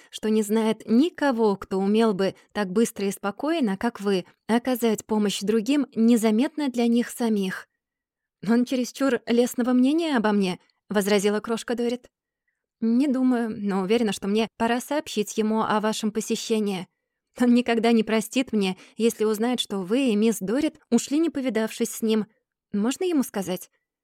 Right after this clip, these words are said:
Вы извините беспорядок и неуютность в студии живописца». Эти вопросы были обращены к мисс Фанни, которая любезно ответила, что ей, напротив, будет очень интересно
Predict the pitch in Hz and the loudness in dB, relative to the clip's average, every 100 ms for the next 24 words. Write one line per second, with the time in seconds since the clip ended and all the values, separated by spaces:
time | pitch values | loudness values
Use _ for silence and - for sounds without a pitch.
0 | _ - 202 226 - 226 202 262 349 220 | _ -4 0 0 2 0 2 0 0 -4
1 | 208 - 247 262 214 208 208 147 - 254 | -4 -4 -4 -4 -6 -4 -2 -2 2 4
2 | 320 330 233 214 - 190 - - - - | 4 2 0 0 -2 -6 -6 -12 -16 -6
3 | 214 202 208 208 214 214 214 - - 190 | -2 0 2 0 -2 -2 -2 -2 -6 -6
4 | - _ _ _ _ _ _ _ - 196 | -8 _ _ _ _ _ _ _ -2 -2
5 | 202 190 190 226 220 190 190 233 220 190 | 0 -2 0 -2 0 0 2 4 4 2
6 | 202 220 247 262 220 233 - 202 190 202 | -2 0 0 2 2 0 0 -4 -2 -2
7 | 190 185 180 185 185 196 185 180 196 208 | -2 -4 -4 -2 0 2 2 0 -2 -4
8 | 320 330 233 220 233 254 262 269 311 214 | -4 -4 -6 -4 -4 0 0 -2 -2 -4
9 | 214 226 - 190 208 214 254 254 247 - | -2 -6 -6 -2 -2 0 0 2 0 0
10 | 226 302 - 196 | -2 -2 -4 -6